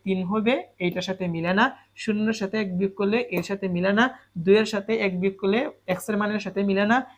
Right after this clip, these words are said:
ফোরের সাথে এখানে এক বিয়োগ করলে তিন আসবে, এটার সাথে মিলে না। শূন্যর থেকে যদি এক বিয়োগ করি তিনের, আহ, তিনের সাথে মিলে না। আবার এখানে দুই থেকে যদি আমরা এক বিয়োগ করি তাহলে এক হবে, এক্স এর মানের সাথে মিলে না। কিন্তু চারের থেকে যদি আমরা এক বিয়োগ করি তাহলে কিন্তু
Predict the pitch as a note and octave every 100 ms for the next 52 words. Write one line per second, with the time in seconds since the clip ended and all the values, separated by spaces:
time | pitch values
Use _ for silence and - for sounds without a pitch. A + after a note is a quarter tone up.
0 | _ _ - G#3+ G3+ G3+ A#3+ A#3 A#3 A3
1 | A3+ A#3 A3+ F#3 F3 F#3+ F#3+ G#3 A3 G3
2 | F#3+ G#3 G3+ A3+ G#3+ F#3+ G3 G#3+ G3+ F3+
3 | F#3 G#3+ B3 - _ _ - A3 A3+ A#3
4 | G#3+ G3+ A3+ A3+ G#3 F#3+ F#3 G#3 G#3 G#3+
5 | G#3+ G3 F3+ F3+ A3+ G#3+ F#3 E3+ E3 E3+
6 | - F#3 F3 E3+ G#3 A3 F#3+ F3+ G#3 B3
7 | B3+ _ _ - F3+ F#3+ - F#3 G#3+ G3
8 | A#3+ A#3 A#3 G3 A3 A3+ A3+ G#3+ F#3 F3
9 | A3 A3 A3 G#3+ G#3 G3 G#3 F3+ F3+ -
10 | A3 G#3+ B3+ C#4+ - F#3 - A3+ G#3+ G#3+
11 | G#3+ G3 G#3 G3 A3 B3+ C4 - _ D4+
12 | D4 - F#3 - - _ A3+ A3 A3 C#4+
13 | C#4 C4+ B3+ A#3+ A3+ A3+ G3 F3+ G3 A#3
14 | A#3+ B3+ B3+ G3+ F#3 G#3 G#3 G#3